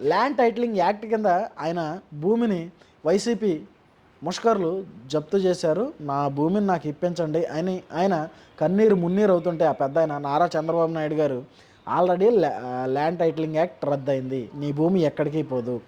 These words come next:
నీ భూమి నీకు వచ్చేలా చేసే బాధ్యత మాది" అని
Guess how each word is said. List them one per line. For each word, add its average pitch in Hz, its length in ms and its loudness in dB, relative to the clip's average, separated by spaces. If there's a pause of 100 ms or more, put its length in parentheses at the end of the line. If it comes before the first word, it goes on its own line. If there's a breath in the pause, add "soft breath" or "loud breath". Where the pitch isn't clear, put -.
(280 loud breath)
నీ 185 160 6
భూమి 208 300 4
నీకు 180 240 4
వచ్చేలా 175 380 4 (100)
చేసే 156 240 0
బాధ్యత 139 440 -4
మాది" 135 560 -4 (320 loud breath)
అని 302 320 4